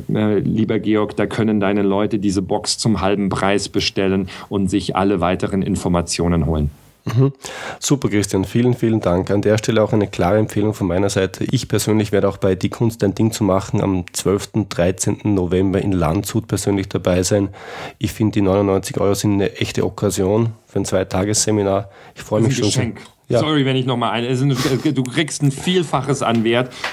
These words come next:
Speaker 1: Ich sag ja auch, warum ich das mache. Es geht darum, dass die Leute mich kennenlernen, meine Arbeit kennenlernen. Du, ähm, wirst da als ein ganz, ganz anderer Mensch rausgehen, als du gekommen bist, mit viel mehr Energie, mit viel mehr Power, mit viel mehr Dynamik. Und im Laufe der zwei Tage wirst du dann auch für dich selber entscheiden,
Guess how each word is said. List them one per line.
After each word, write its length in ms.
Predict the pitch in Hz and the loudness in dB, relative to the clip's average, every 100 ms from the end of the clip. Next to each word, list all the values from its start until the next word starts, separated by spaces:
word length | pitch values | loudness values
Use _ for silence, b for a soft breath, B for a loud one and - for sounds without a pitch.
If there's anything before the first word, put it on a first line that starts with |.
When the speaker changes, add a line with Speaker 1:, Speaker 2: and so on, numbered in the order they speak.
| - | -4
Speaker 1:
Ich 160 | 135 | -2
sag 160 | 143 147 | 0 2
ja 80 | 131 | 0
auch, 80 | |
warum 240 | 120 117 131 | 0 2 2
ich 100 | 127 | 0
das 160 | 117 | -2
mache. 280 | 113 117 117 | 0 0 0
Es 100 | 131 | -2
geht 220 | - 123 | -2 0
darum, 380 | 120 104 117 110 B B B | 0 2 0 0 B B B
dass 160 | 117 113 | -4 -2
die 120 | 123 | 0
Leute 260 | 113 117 123 | 0 0 0
mich 220 | 117 - | -2 -2
kennenlernen, 580 | 113 113 113 104 104 104 | 0 2 2 2 2 2
meine 340 | 107 113 - | 2 0 0
Arbeit 360 | 110 107 104 - | 0 0 -2 -2
kennenlernen. 800 | 110 107 101 98 101 101 101 | -2 0 2 2 2 0 -2
Du, 340 | 95 113 110 107 B B B B | -2 0 0 -2 B B B B
ähm, 280 | 107 104 107 | -4 0 2
wirst 240 | 131 131 | 0 0
da 300 | 123 117 117 | 0 2 2
als 220 | - 117 113 | 2 0 0
ein 140 | 120 | -2
ganz, 320 | 123 131 127 | 0 0 0
ganz 220 | 123 113 | 0 0
anderer 320 | 113 117 110 110 | 0 2 2 2
Mensch 360 | 104 107 - | 2 2 0
rausgehen, 400 | 104 107 107 107 | 0 0 0 -2
als 220 | 101 104 | 0 -2
du 80 | - | -2
gekommen 500 | 104 92 110 107 104 | -2 -2 0 0 0
bist, 280 | 104 98 - | 0 -2 -2
mit 140 | 101 | -2
viel 220 | - 123 110 | -2 0 2
mehr 160 | 104 | 2
Energie, 360 | 107 101 95 101 | 2 0 0 0
mit 180 | 104 95 | 0 -2
viel 180 | 120 | 0
mehr 140 | 113 104 | 0 0
Power, 340 | 98 104 104 | 0 0 2
mit 160 | 104 95 | 0 -2
viel 180 | - 104 | -2 0
mehr 120 | 101 | 0
Dynamik. 500 | 98 95 98 101 95 | 0 2 2 0 0
Und 120 | 101 | 0
im 100 | 95 | 2
Laufe 280 | 95 95 98 | 2 0 0
der 140 | 98 | -2
zwei 220 | 95 101 | 0 0
Tage 400 | 95 95 98 101 | 0 0 2 0
wirst 160 | 98 - | -2 -4
du 60 | 98 | -2
dann 160 | 101 | 0
auch 100 | 98 | 0
für 120 | - | -2
dich 220 | 95 98 - | -4 -4 -2
selber 260 | 98 101 | 0 0
entscheiden, 560 | 98 92 98 95 101 95 | -2 -2 0 0 0 -4